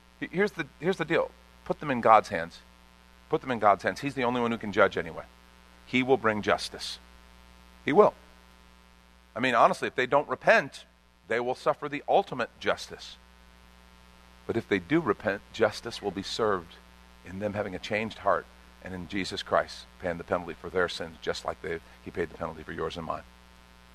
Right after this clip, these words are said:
He will bring them to justice. He will handle the vengeance. Leave it to him. You be free.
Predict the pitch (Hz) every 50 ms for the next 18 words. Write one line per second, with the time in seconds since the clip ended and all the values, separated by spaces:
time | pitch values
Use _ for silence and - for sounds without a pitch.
0 | - - - - 117 113 113 131 131 120 123 120 117 120 117 117 110 101 104 95
1 | 92 - - 95 - - - 113 123 135 139 127 113 117 117 113 - 110 107 107
2 | 107 101 104 95 90 104 101 95 - - - - 90 85 95 90 87 82 78 -
3 | - - - - - - - - - - - - - - - - - - - -
4 | - - - 98 107 117 120 120 127 131 - - - - 90 80 - 120 110 101
5 | 90 87 85 87 - - - - - - 90 104 117 127 123 101 104 110 98 -
6 | - - - 98 85 -